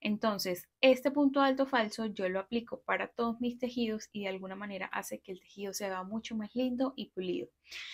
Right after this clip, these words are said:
En este caso, si lo aplico para un, un, lo que sería un tejido recto, hace que mi tejido en los bordes quede mucho más pulido, mucho más recto. Porque cuando hacemos cadenas, siempre nos queda como un bu-, un bultico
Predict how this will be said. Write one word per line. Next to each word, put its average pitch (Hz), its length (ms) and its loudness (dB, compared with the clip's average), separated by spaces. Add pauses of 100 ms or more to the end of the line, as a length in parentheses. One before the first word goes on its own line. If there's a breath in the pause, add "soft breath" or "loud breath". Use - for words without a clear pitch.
(280 loud breath)
En 285 120 10
este 302 300 8
caso, 277 400 10
si 269 180 6
lo 226 120 8
aplico 233 500 2
para 190 220 4
un, 196 180 -4 (120)
un, 226 300 4
lo 233 120 2
que 233 120 4
sería 214 380 0
un 220 200 -2
tejido 247 540 4
recto, 262 720 6 (460 loud breath)
hace 233 280 6
que 247 140 6
mi 214 160 2
tejido 226 680 6
en 196 160 0
los 185 160 -2
bordes 247 500 4 (140)
quede 185 380 -2
mucho 214 420 -4
más 202 220 -4
pulido, 208 400 -2
mucho 196 400 -10
más 185 200 -12
recto. - 480 -10 (480 loud breath)
Porque 214 260 0
cuando 202 260 2
hacemos 233 320 0
cadenas, 233 680 4
siempre 240 540 0
nos 240 160 -2
queda 214 280 -2
como 190 300 -6
un 208 240 -4
bu-, 196 240 -12
un 214 140 2
bultico 240 580 4